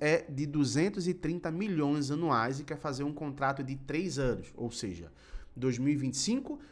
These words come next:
dois mil e vinte e seis e dois mil e vinte e sete seria transmitido jogos no YouTube. Toda semana a Record vai ter um jogo em T V aberta e esse, toda rodada, desculpa, a Record vai ter um jogo em T V aberta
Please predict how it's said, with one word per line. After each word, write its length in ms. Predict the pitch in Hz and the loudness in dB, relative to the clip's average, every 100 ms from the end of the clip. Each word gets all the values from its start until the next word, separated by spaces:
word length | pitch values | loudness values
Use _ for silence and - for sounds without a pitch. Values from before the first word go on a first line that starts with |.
| - | -12
dois 180 | - 143 | -2 2
mil 140 | 139 143 | 4 4
e 20 | |
vinte 160 | 139 | 4
e 40 | 131 | 0
seis 360 | - 175 202 - | 0 0 0 -6
e 60 | |
dois 320 | 156 160 151 | 2 2 2
mil 260 | 131 151 208 | 0 0 2
e 80 | 190 | 2
vinte 200 | 160 160 | 2 -2
e 20 | |
sete 480 | - 135 123 131 - | 0 2 2 0 -14
seria 380 | - - 147 139 | -4 0 2 2
transmitido 920 | 143 160 208 190 202 175 147 139 147 | 2 4 4 4 0 2 4 4 2
jogos 460 | 147 127 143 143 147 | -4 4 8 8 6
no 80 | 156 | 4
YouTube. 440 | 175 - 110 90 - - - - | 2 2 0 -2 -10 -20 -20 0
Toda 240 | 170 185 | 4 6
semana 560 | 185 214 156 135 151 185 | 6 2 2 2 0 -4
a 80 | 131 | -2
Record 380 | 139 139 135 123 | 0 0 0 0
vai 100 | 127 | -2
ter 140 | 123 | 0
um 160 | 123 143 | 0 0
jogo 240 | 131 120 | 0 0
em 80 | 123 | -2
T 140 | 127 | -2
V 80 | 117 | 0
aberta 480 | 135 147 143 165 - - | 0 2 2 0 -6 -2
e 100 | 202 | 2
esse, 240 | 170 - | 2 0
toda 180 | - 202 | 4 4
rodada, 460 | 180 202 143 135 143 | 6 6 8 8 6
desculpa, 480 | - - 123 - - - - | -2 -2 -4 -4 -12 -20 -12
a 100 | - | 2
Record 300 | 131 151 143 | 4 4 4
vai 100 | 143 | 2
ter 140 | 139 156 | 2 0
um 120 | 170 | 0
jogo 460 | 131 147 190 196 170 | 6 12 12 12 8
em 80 | |
T 140 | 143 143 | 2 2
V 100 | 143 | 4
aberta 500 | 143 123 131 139 | 4 4 2 -2